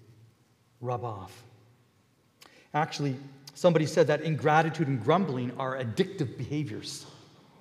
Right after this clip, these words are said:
Addictive behaviors. Some have picked up the habit of complaining, and it's now part of their nature, and they don't even realize it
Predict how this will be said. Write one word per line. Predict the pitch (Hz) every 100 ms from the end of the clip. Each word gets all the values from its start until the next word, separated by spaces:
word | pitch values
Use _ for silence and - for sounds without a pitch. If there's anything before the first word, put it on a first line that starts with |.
| _ _ _ _ _ _ _ _ _ -
Addictive | 117 175 - 127
behaviors. | 143 110 120 107 - - - - - _ _ _ _ _ _ _ _ _ _ _ _ _ _ _ - - -
Some | - 151
have | 147
picked | 165 139
up | -
the | 123
habit | 143 143 139
of | -
complaining, | 135 117 147 156 165 120
and | 95 - - _ _ -
it's | 147 170
now | 170 185 165
part | - 185
of | 170 135
their | 127
nature, | 147 185 - 131
and |
they | 151
don't | 190
even | 143 123 110
realize | 113 196 202 95 85 110
it | -